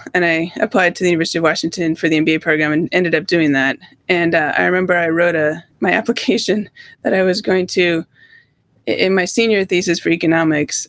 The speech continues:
I had written about starting a, like, an airline ticket exchange, like, to have dynamic market pricing for airline tickets, 'cause airline tickets are so crazy, right? Like, it's completely ir-,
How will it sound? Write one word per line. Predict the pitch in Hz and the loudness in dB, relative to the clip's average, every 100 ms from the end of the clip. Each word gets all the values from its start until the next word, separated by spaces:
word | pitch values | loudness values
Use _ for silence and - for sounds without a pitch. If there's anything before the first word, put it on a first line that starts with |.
| - | -4
I | 180 | -2
had | 170 175 | 0 0
written | - 170 | 2 0
about | 165 156 147 | 0 0 -2
starting | - 180 180 175 | 0 0 2 2
a, | 151 139 | 0 0
like, | - 175 | 0 -2
an | 165 | -2
airline | 196 202 180 160 | -2 0 -2 -2
ticket | - 269 180 | -2 0 0
exchange, | 143 - 151 131 - - | -2 -2 0 -2 -2 -2
like, | 131 - | 0 0
to | - | -2
have | 190 151 135 - - _ _ | 0 -2 -4 -8 -20 _ _
dynamic | - 190 190 190 170 | -2 0 2 0 -2
market | 175 185 - | -2 0 -2
pricing | - 190 165 165 | -2 -2 -2 -2
for | - | 0
airline | 202 190 151 | 0 0 0
tickets, | 175 156 139 | -2 -2 -2
'cause | - 160 | -4 -4
airline | 202 202 170 | -2 0 -2
tickets | - 180 175 | -2 -2 -2
are | 170 | -2
so | 175 | -2
crazy, | - 175 175 156 151 - - - - | 0 -2 0 0 -2 -4 -12 -20 -6
right? | 175 180 | -2 0
Like, | 185 185 | -2 -4
it's | 175 - | -8 -4
completely | 285 269 269 - 170 156 - _ _ _ _ _ - | -2 0 0 2 0 0 -4 _ _ _ _ _ -4
ir-, | 202 175 - 196 175 | 0 0 -2 -4 -6